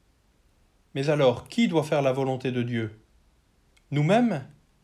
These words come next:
ou bien Dieu, en réponse à notre prière ? Il me revient cette maxime jésuite, « Agis comme si tout dépendait de toi,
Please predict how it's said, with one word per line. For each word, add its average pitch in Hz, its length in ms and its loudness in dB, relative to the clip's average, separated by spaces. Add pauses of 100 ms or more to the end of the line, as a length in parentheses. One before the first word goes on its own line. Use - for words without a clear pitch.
(500)
ou 127 80 -6
bien 131 240 -2
Dieu, 135 440 -2 (600)
en 127 100 -2
réponse 139 420 -2
à 135 60 -2
notre 127 240 -4
prière ? 113 640 -10 (2250)
Il 147 100 -4
me 156 80 2
revient 170 300 0
cette 151 200 -6
maxime 156 420 -4
jésuite, « 143 580 -6 (1300)
Agis 170 400 0
comme 147 220 -2
si 147 220 -8
tout 247 200 4
dépendait 156 440 0
de 135 100 -2
toi, 151 440 -2